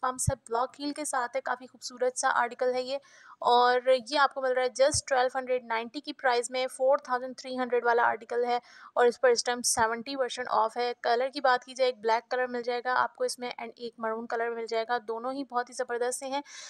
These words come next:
लेकिन साइज़ का थोड़ा सा इशू हो सकता है। ये भी आपको मिल रहा है ट्वेल्व हंड्रेड नाइंटी की प्राइस में। एक और ज़बरदस्त सा पम्प्स है, ये भी बहुत ही खूबसूरत है, बिल्कुल फाइन आर्टिकल है ये और ब्लॉक हील के साथ है ये भी।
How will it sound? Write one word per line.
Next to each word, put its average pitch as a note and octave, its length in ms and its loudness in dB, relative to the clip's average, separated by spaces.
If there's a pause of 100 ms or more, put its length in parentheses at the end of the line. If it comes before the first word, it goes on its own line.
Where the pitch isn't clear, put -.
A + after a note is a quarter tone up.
(160)
लेकिन C#4+ 200 2
साइज़ B3+ 300 4
का C#4 100 6
थोड़ा B3 360 4
सा A#3+ 180 -2
इशू A#3+ 180 -8
हो A3+ 120 0
सकता A3+ 240 -4
है। A3+ 120 2
ये A3 60 -4
भी A3+ 100 -2
आपको A3+ 200 -2
मिल A3+ 120 -4
रहा A3+ 100 2
है A3+ 60 2
ट्वेल्व A#3+ 360 2
हंड्रेड B3+ 300 -2
नाइंटी A#3 320 -6
की C4 100 -16
प्राइस B3+ 380 0
में। C#4+ 140 -2 (380)
एक B3+ 120 2
और C#4 180 6
ज़बरदस्त D#4+ 320 2
सा D#4+ 80 0
पम्प्स C#4+ 340 0
है, D4 80 2
ये C4 120 -6
भी C4 60 -10
बहुत B3 320 -2
ही C#4+ 40 -6
खूबसूरत C4 560 -2
है, C4+ 200 2
बिल्कुल B3+ 360 -6
फाइन A#3+ 340 -2
आर्टिकल B3 420 -2
है B3+ 140 -2
ये B3 160 0
और A3+ 720 -2
ब्लॉक B3 380 2
हील C4+ 120 -6
के D4 120 -6
साथ C4 300 2
है C4 120 -4
ये B3 80 -6
भी। C#4+ 160 -8